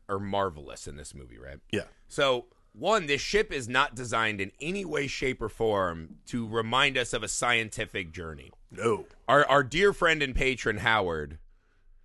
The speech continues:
Speaker 1: once asked us a question. We were doing a Q and A episode. And I think he said this, Disney's Black Hole and Star Trek came out the same year.
Speaker 2: Yeah.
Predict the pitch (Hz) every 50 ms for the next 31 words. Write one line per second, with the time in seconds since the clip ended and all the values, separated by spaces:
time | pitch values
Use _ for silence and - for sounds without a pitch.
0 | - - - 110 160 190 180 208 185 170 165 - 170 151 - 143 123 - - 135
1 | 127 117 - 123 113 113 110 107 113 117 113 110 107 - 135 123 113 104 101 98
2 | 95 87 71 - - - - 50 50 - _ _ _ _ _ _ _ _ - _
3 | _ _ _ _ _ _ _ _ _ _ _ _ - _ - 101 107 113 156 165
4 | 190 185 - - 147 123 107 98 120 165 185 185 - - - - - - _ _
5 | - _ - - - - - - _ _ _ _ _ _ _ _ 127 147 160 160
6 | 196 190 143 98 107 113 127 143 147 139 - - 131 131 131 131 135 135 135 131
7 | 117 - - _ - 107 110 110 104 - - - 135 139 131 - - 123 113 -
8 | - 120 113 107 107 107 104 - 104 - - 104 92 87 85 76 62 50 - -
9 | - _ _ - - -